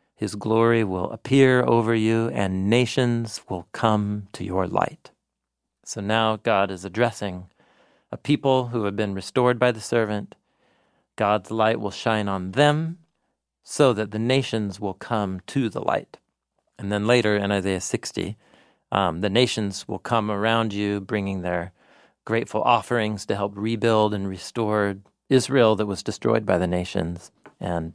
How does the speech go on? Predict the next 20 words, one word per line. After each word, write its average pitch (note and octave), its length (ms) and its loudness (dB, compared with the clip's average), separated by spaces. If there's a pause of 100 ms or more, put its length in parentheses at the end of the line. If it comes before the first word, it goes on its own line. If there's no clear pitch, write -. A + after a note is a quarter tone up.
Isaiah F#2 200 -6
sixty, - 280 -4
verse G2 200 -4
fourteen, C3+ 500 2 (580)
it - 120 -6
says, G#2+ 340 0
"They G#2+ 200 2
will, F#2+ 360 0
um, F2+ 420 -4
bow B2+ 320 4
down A#2+ 520 2
and G2+ 200 -6
call B2+ 380 4
you A2 420 2 (340)
the - 120 -10
city C3 520 2
of A2 180 2
the A2 80 0
Lord, F#2 500 0 (140)
Zion F2+ 580 2